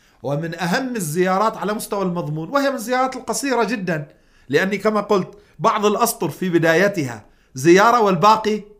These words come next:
دعاء هو في الحقيقة، وهي في الأساس لأمير المؤمنين علي عليه السلام، وورد في بعض الروايات واشتهر بين العلماء أنه يزار بها، ولذلك عدت ضمن زيارات الجامعة، يزار بها جميع الأئمة صلوات الله وسلامه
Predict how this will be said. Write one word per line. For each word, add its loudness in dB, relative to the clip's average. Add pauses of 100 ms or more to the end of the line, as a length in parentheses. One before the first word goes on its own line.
(360)
دعاء 4
هو 2
في -6
الحقيقة، -8 (440)
وهي -2
في -8
الأساس -4
لأمير -2
المؤمنين -4
علي -4
عليه -4
السلام، -4 (320)
وورد 0
في -6
بعض -4
الروايات -2
واشتهر 0
بين 0
العلماء -4
أنه -4
يزار -2
بها، -4 (520)
ولذلك -2
عدت -8
ضمن -2
زيارات -4
الجامعة، -2
يزار -2
بها -4
جميع -8 (380)
الأئمة -6
صلوات -6
الله -6
وسلامه -6